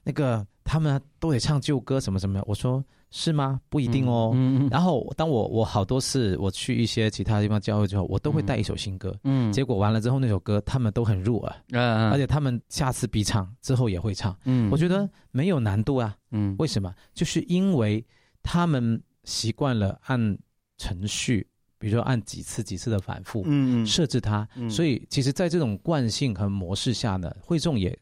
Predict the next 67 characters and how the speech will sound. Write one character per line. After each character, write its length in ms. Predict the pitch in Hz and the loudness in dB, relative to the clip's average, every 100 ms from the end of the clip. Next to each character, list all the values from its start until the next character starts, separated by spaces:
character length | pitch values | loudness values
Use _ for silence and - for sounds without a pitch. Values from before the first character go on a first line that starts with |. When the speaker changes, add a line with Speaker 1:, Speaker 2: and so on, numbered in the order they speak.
| _ | _
Speaker 1:
认 200 | 127 120 | -2 -2
定 140 | 120 | 0
了 80 | 107 | 0
我 80 | 90 | -2
就 140 | 101 110 | -2 0
唱 180 | 127 | 0
三 240 | 101 98 87 | 0 -2 -4
次， 180 | - 127 | -6 -2
Speaker 2:
或 140 | 196 | 0
者 140 | 139 107 | 2 0
说 240 | - 131 | 0 0
是 220 | 117 127 | 2 2
Speaker 1:
两 120 | 110 - | 2 0
次。 240 | - 123 | -2 0
Speaker 2:
也 100 | 107 | 0
学 240 | 98 - 120 | 2 0 0
不 160 | 139 | 2
会 160 | 147 143 | 2 2
新 300 | - 127 127 | 2 2 2
歌。 280 | 113 110 107 - | 2 2 0 -2
Speaker 1:
对， 240 | 180 135 | 0 0
因 120 | 180 | 2
为 80 | 202 | 0
它 160 | 165 202 | 2 2
有 140 | 139 | 0
个 100 | 101 | 0
模 240 | 107 92 87 | 0 0 -2
式。 220 | - 110 | -2 0
Speaker 2:
嗯。 40 | |
对， 180 | 110 95 | 2 2
对。 180 | - 90 | 0 0
Speaker 1:
那 140 | 165 135 | 2 2
而 140 | 135 | 0
且 180 | 120 101 | 0 -2
他 180 | - 175 | 0 0
们 200 | 160 135 | 2 2
一 100 | 180 | 0
直 100 | 127 | 0
想 240 | 117 101 92 | 0 0 -2
着 60 | |
时 240 | 90 - 98 | -4 -2 -2
间 200 | 123 123 | 0 0
要 120 | 110 | 0
到 220 | 120 80 | 0 0
了， 160 | - - | -2 -4
还 100 | - | 0
有 80 | 139 | 0
我 180 | 107 110 - | 2 -2 -2
歌 140 | - 190 | 0 0
与 100 | 143 | 2
歌 100 | 147 | 0
之 80 | 131 | 0
间 100 | 139 | 2
我 120 | 98 | 2
一 60 | |
定 100 | 104 | 2
要 60 | 123 | 0
说 160 | - 117 | 0 0
很 100 | 92 | 2
多 160 | 101 | 0
话 160 | 101 113 | 0 0
或 120 | 107 | -2
者 40 | |
怎 180 | 95 - | -2 -2
么 120 | 92 | 0
样 120 | 123 - | 0 0
的。 160 | - | -4